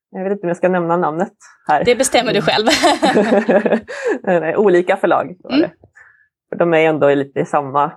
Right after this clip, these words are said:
Speaker 1: målgrupp. Så.
Speaker 2: Just det.
Speaker 1: Eh, men sen så föll den på målsnöret efter några månader.
Speaker 2: Men det, jag tänker att det positiva med det,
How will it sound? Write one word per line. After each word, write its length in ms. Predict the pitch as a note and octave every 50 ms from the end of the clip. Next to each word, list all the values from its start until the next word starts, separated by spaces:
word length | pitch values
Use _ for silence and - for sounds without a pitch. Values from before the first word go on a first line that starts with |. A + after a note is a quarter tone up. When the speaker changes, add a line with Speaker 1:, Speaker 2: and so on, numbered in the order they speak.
| _ -
Speaker 1:
målgrupp. 460 | D#3+ D3+ D3 C#3+ - D3 D#3+ F3+ - _
Så. 240 | - - - - D#3+ _ _ -
Speaker 2:
Just 200 | C4+ D#4+ E4+ -
det. 120 | - - - _ _ _ _ _ _ _ _ _ _ _ _ _ _ _ _ _ _ _ _ _ - -
Speaker 1:
Eh, 440 | F#3 E3+ D#3+ D#3 D3+ D3+ D3 - - - - - - -
men 220 | - E3+ E3 F3+
sen 340 | - F#3+ F3+ F3+ F3+ F3 E3+
så 300 | - E3 E3 D#3+ D#3 F3+ -
föll 180 | - F3 D#3 D3
den 140 | D#3+ D#3+
på 80 | D#3 E3
målsnöret 680 | E3+ F3 F3+ E3 D3 - - - C#3 C#3 D3+ E3 F#3+ - _ - - - - _ _ - - _ -
efter 160 | _ - D#3+
några 240 | D#3 D#3 D#3 D#3 D#3
månader. 460 | D#3 D#3 C#3+ C3+ C#3 C3+ C#3 D3 - _ _ _ _ _ _ _ _ _ _ _ _ _ _ _ _ _ _ _ _ _ _ _ _ _ _ _ - - - - - -
Speaker 2:
Men 100 | - -
det, 140 | C#4 B3 G#3+
jag 200 | F#3 B3 A#3+ -
tänker 200 | C4+ B3+ B3 B3
att 40 | A#3
det 60 | B3
positiva 720 | A3+ - - D4 A3+ - - G#3+ - A3 G3+ G#3 F#3+ A3
med 120 | A#3+ D4 D4+
det, 160 | B3 G3